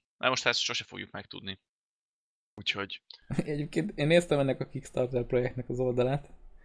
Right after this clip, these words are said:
Speaker 2: <laughs> és ilyen nagyon vicces videókat azért raktak össze. Tehát nem tudom, azt láttátok, van egy ilyen jelenet.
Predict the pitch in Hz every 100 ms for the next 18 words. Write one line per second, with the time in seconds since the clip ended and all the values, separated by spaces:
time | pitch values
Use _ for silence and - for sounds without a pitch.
0 | - - 147 - 151 135 165 156 151 -
1 | 160 175 131 - 143 139 135 131 - 208
2 | 233 240 - 113 113 - - - - -
3 | - 220 - - - 156 139 - 170 -
4 | - - 139 156 147 123 131 127 135 123
5 | 120 120